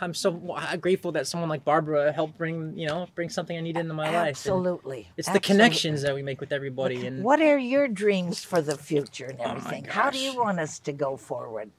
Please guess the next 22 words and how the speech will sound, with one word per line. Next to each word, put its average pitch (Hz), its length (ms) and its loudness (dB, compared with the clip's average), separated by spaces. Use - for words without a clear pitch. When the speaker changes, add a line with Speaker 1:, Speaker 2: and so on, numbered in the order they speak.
Speaker 1:
Well, 208 460 8
oh 226 140 8
my 208 160 8
gosh. 170 400 4
Well, 180 160 6
I 196 140 10
just 208 260 0
think 214 260 2
that 175 240 8
the 170 220 2
only 196 300 4
dream 196 640 2
that 175 120 2
there 180 120 0
is 180 240 2
to 160 100 -6
be 175 160 2
had 175 440 0
ever 175 320 2
is 160 160 0
just - 220 -8
to 143 100 -6